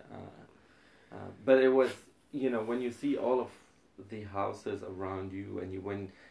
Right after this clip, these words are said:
you see people dying, you will stop thinking about, like, these materialistic s-, things, and you'll be like, "Well, this is, could be replaced, this could be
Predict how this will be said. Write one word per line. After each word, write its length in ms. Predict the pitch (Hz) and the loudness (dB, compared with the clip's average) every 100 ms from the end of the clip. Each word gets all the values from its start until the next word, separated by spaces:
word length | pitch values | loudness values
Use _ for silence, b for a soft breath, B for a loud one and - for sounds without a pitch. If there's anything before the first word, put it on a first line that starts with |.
| B B | B B
you 180 | 107 110 | -10 -10
see 220 | 98 123 117 | -6 -6 -4
people 360 | 117 117 104 | -6 -4 -4
dying, 640 | 92 92 98 110 123 127 117 | -2 -2 -4 -4 -6 -6 -8
you 140 | 104 | -8
will 180 | 101 98 | -6 -6
stop 320 | 95 - 104 - | -8 -10 -10 -10
thinking 440 | 101 98 113 98 87 | -10 -8 -8 -8 -8
about, 320 | 85 87 - | -8 -10 -12
like, 200 | 85 - | -14 -12
these 180 | 92 87 - | -12 -12 -14
materialistic 840 | 85 82 82 85 82 92 - 85 - | -18 -16 -16 -14 -14 -14 -14 -16 -16
s-, 140 | - - - - | -20 -20 -20 -16
things, 300 | 92 92 107 | -12 -10 -10
and 160 | 107 98 | -8 -8
you'll 100 | 92 | -8
be 100 | 92 | -8
like, 220 | 92 87 - | -8 -8 -10
"Well, 300 | 104 98 117 - | -10 -8 -8 -10
this 160 | 92 | -12
is, 140 | 98 - - | -14 -20 -16
could 180 | - 87 | -14 -10
be 380 | 95 92 90 90 B B _ - | -8 -6 -6 -8 B B _ -12
replaced, 500 | 92 - 123 196 - | -10 -6 -6 -6 -10
this 140 | - | -14
could 200 | - 92 | -12 -12
be 360 | 92 90 90 | -10 -8 -8